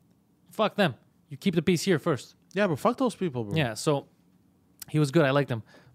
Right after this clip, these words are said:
Speaker 1: But, uh, they made sure that people who didn't know about him were never gonna find out about him. Everybody who only watches mainstream and doesn't go online, doesn't look at, n-, doesn't even know who the fuck he is. Yeah.
Speaker 2: I didn't know who Ron Paul was.
Speaker 1: Let's see here. Ron Paul, da, da,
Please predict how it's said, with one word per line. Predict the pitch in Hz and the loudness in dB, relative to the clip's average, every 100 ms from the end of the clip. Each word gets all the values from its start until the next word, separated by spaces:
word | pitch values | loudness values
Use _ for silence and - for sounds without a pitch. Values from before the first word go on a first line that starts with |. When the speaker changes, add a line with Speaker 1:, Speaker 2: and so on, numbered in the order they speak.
| - | -4
Speaker 1:
But, | 120 117 | -4 -2
uh, | 117 113 | -2 0
they | 117 123 | -2 -2
made | 135 131 | -2 -4
sure | - 147 | -2 -2
that | 131 113 | -2 -4
people | - 151 143 | -4 -4 -4
who | 127 | -6
didn't | 120 131 | -6 -4
know | 135 | -2
about | 143 151 | 2 2
him | 156 | 0
were | 117 | -4
never | 113 127 123 113 | -4 -4 -4 -4
gonna | 117 110 | -8 -6
find | 117 110 | -6 -6
out | 104 | -8
about | 107 | -8
him. | 107 | -8
Everybody | 110 151 175 | -6 0 2
who | 143 127 | 2 -2
only | 135 147 | -4 -2
watches | 131 135 135 120 | 0 -2 -2 -8
mainstream | 120 131 - 156 151 | -8 -8 -8 -6 -6
and | |
doesn't | 120 127 | -6 -8
go | 120 | -6
online, | 123 120 120 127 | -6 -4 -6 -6
doesn't | 120 123 | -8 -8
look | 139 185 | -6 -6
at, | 175 - - - _ - | -8 -20 -20 -20 _ -10
n-, | 139 156 165 170 | -6 -4 -4 -6
doesn't | 170 160 | -6 -4
even | 160 | -4
know | 151 | -4
who | |
the | 123 | -8
fuck | - 139 | -10 -12
he | 131 | -12
is. | 120 - _ _ _ _ _ _ _ _ _ _ _ - | -12 -16 _ _ _ _ _ _ _ _ _ _ _ -14
Yeah. | 120 107 123 | -12 -8 0
Speaker 2:
I | 190 | 2
didn't | 277 | 2
know | 151 | 2
who | 104 120 | 0 -2
Ron | 113 107 95 | -2 -6 -8
Paul | 104 98 | -10 -10
was. | 95 95 - _ _ _ _ _ _ _ _ _ _ _ - _ _ _ - - | -12 -16 -20 _ _ _ _ _ _ _ _ _ _ _ -20 _ _ _ -20 -20
Speaker 1:
Let's | - | -14
see | 113 | -12
here. | 107 147 165 160 _ _ _ - | -6 -4 -2 -4 _ _ _ -16
Ron | 117 117 107 - | -12 -12 -12 -8
Paul, | 165 175 | -6 -4
da, | 156 | -6
da, | 110 | -8